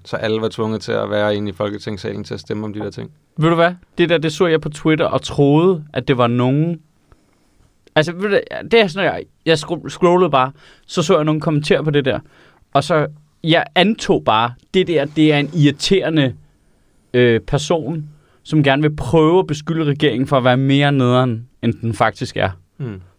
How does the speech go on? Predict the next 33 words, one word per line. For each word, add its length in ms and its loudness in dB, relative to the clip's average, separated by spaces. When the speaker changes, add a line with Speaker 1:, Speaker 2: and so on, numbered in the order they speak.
Speaker 1:
så 80 -20
var 40 4
det 60 -2
Speaker 2:
selvfølgelig 420 4
har 60 6
Speaker 1:
faktisk 200 4
Speaker 2:
de 40 4
Speaker 1:
Christian 240 0
Rabjerg 300 2
Madsen. 340 0
Speaker 2:
For 300 0
selvfølgelig 400 0
har 80 4
de 60 2
ikke 180 4
været 100 4
ude 300 2
og 80 -4
beskylde 360 0
oppositionen 680 -2
for 100 0
at 60 2
lave 340 2
en, 200 0
en, 140 -4
en, 300 0
øh, 200 0
superspreder-event. 1000 0
Speaker 1:
Ja, 60 -12
men 100 -12
det 80 -2
har 100 -4
de. 120 -10